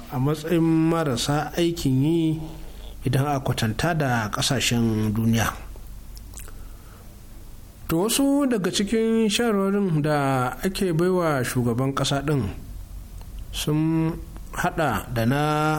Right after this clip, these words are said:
zaɓar ƙwararru da suka dace aiki da su, da kuma ganin cewa an kaucewa abin da ya faru a baya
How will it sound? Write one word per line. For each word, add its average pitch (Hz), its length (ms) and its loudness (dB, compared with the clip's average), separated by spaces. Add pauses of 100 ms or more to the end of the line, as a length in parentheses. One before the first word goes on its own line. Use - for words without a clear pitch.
(140)
zaɓar 117 640 0
ƙwararru 123 680 0 (640)
da 107 80 -2
suka 147 320 0
dace 147 640 2
aiki 131 420 0
da 92 140 0
su, 175 240 0 (840)
da - 80 -6
kuma 139 240 0
ganin 147 300 2
cewa 139 640 0
an 160 200 0
kaucewa 139 840 0
abin 160 240 4
da 147 80 2
ya 147 60 0
faru 123 580 2
a 104 100 -4
baya 107 380 0